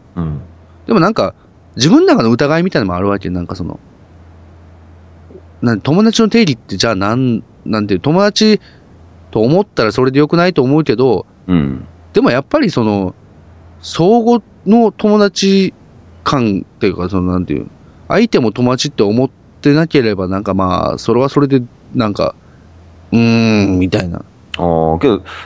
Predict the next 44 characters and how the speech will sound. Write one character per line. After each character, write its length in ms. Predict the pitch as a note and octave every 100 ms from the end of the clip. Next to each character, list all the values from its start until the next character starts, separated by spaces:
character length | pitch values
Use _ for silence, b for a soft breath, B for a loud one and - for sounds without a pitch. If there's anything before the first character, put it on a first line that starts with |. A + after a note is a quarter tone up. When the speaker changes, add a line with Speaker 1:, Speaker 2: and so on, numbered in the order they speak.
| -
Speaker 1:
な 80 |
ん 40 | E3+
か、 200 | A2+ D#2+
そ 140 | - F#3+
れ 120 | D#4+
っ 20 |
て 160 | - C#4
さ、 140 | A#3+
こ 160 | - F3
の 180 | F3
や 180 | E3 D#3+
り、 100 | G3+ - C#3+
お 180 | D3 D3+
互 280 | F#3+ G3
い 40 | F3+
そ 120 | -
の 80 | A3
人 200 | - B2+
と 100 | F2+
さ、 260 | - F#2+
俺、 200 | F2 G2+
Speaker 2:
う 120 | G2+ G#2+
ん。 60 |
Speaker 1:
自 160 | F2+ G#2+
分 140 | A#2+
自 140 | G#2+ G2+
身 60 |
が 100 | D2
さ、 120 | D#2
こ 180 | D2+ F2
う、 60 | E2+
や 80 | G#2+
り 100 | C3
と 140 | G#2+
り 80 | D2+
し 100 | -
て 80 | E2
る 140 | E2
間 220 | F2 F2
の 140 | F2 E2
さ、 120 | D#2
そ 140 | -
の、 220 | D#2+ D#2+ B B B B
感 420 | - C3+ C#3 C3